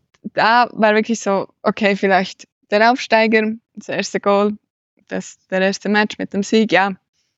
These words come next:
vielleicht Zufall. Aber irgendwie durch die Zeit hindurch, der F C Thun hatte so ein, ein Spiel, der vielleicht auch nicht ganz einfach war zu lesen. Also wirklich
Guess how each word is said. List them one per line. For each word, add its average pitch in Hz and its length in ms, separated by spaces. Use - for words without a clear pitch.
vielleicht 208 320
Zufall. - 500
Aber 208 300
irgendwie 240 360
durch 240 160
die - 120
Zeit 220 300
hindurch, 220 420
der 180 140
F 208 120
C 226 100
Thun 220 240
hatte 202 240
so 190 280
ein, 127 140
ein - 180
Spiel, 240 720
der 214 80
vielleicht 220 420
auch 214 160
nicht 220 180
ganz 208 280
einfach 214 400
war 202 180
zu - 140
lesen. 214 680
Also 214 240
wirklich 208 420